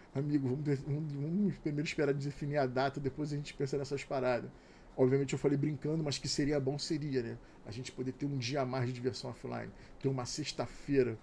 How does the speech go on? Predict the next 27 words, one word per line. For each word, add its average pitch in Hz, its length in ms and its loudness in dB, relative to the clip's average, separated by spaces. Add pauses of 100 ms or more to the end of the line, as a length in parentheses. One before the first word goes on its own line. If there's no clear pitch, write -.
(360)
pra 123 80 -2
chamar 127 320 0
de 127 140 -2
nossa 127 340 -2
no 123 80 -6
Diversão 120 320 -6
Offline, 127 240 -8 (240)
já 123 140 -2
que - 80 -8
essa 135 160 -6
saudade 135 500 0
é - 20 4
absurda, 127 560 -4
né? 110 140 -10 (180)
Aí 127 100 0
tem 127 160 -4
sexta, 170 360 -2
sábado 147 320 -2
e 147 40 0
domingo 139 460 -4
direto 131 600 0
de 131 100 -4
evento, 120 320 -4
ia 131 60 -6
ser 135 200 -4
muito 131 280 -6
maneiro. 127 420 -8